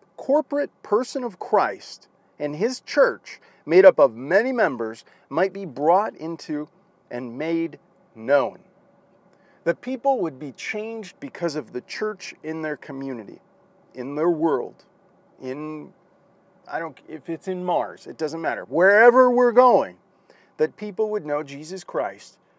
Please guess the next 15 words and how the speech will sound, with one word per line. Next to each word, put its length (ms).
high 200
and 120
lifted 300
up. 140
We're 180
not 280
here 460
to 100
develop 440
a 40
spiritual 460
life 260
of 120
our 140
own 220